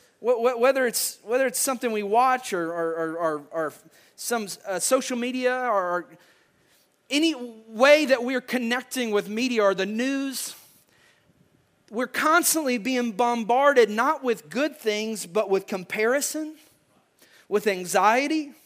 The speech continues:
with violence, with drama. I think one statistic's like ninety-one percent of, of, uh, of, of sexual references in the, in, in, in, on T V and media today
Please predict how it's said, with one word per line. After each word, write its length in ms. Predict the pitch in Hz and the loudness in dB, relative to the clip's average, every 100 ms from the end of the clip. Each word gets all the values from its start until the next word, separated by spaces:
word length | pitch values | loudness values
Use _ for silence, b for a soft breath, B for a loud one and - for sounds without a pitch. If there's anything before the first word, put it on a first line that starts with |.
| _ _ b b b b b 175 | _ _ b b b b b -4
with 160 | 196 | -2
violence, 960 | 143 143 190 233 302 349 302 - - - _ _ b b b - | -2 0 2 2 2 -2 -6 -10 -10 -14 _ _ b b b -6
with 220 | 175 143 | -6 -4
drama. 640 | 139 208 269 320 330 269 | -2 0 2 0 -6 -10
I 560 | - _ _ _ _ _ | -20 _ _ _ _ _
think 160 | 262 | -2
one 180 | 226 262 | 0 0
statistic's 640 | 294 285 - 294 - 285 - | 2 -2 -2 -2 -2 -4 -4
like 160 | 220 | -4
ninety-one 600 | 190 214 285 277 220 254 | -2 -2 0 -2 -4 -4
percent 480 | 269 226 - 240 254 | -4 -8 -6 -8 -8
of, 260 | 208 190 165 B B B | -4 -4 -4 B B B
of, 240 | 180 175 | -2 0
uh, 220 | 165 156 156 | 0 -2 -2
of, 200 | 170 147 | -4 -4
of 200 | 175 160 | -10 -6
sexual 640 | - 233 226 - 240 226 | -6 -6 -6 -6 -2 -2
references 680 | 175 196 202 240 202 233 208 | 0 -4 -4 -10 -8 -10 -8
in 80 | 208 | -8
the, 100 | 175 160 190 | -10 -12 -8
in, 160 | 190 | -8
in, 240 | 202 202 196 | -6 -8 -8
in, 320 | 190 196 175 b b b | -8 -8 -12 b b b
on 220 | 170 180 | -10 -10
T 240 | 175 233 233 | -8 -6 -4
V 260 | 226 233 | -4 -6
and 80 | 214 | -6
media 300 | 185 220 233 | -6 -4 -4
today 580 | 220 190 190 214 247 | -4 -4 -4 -2 -4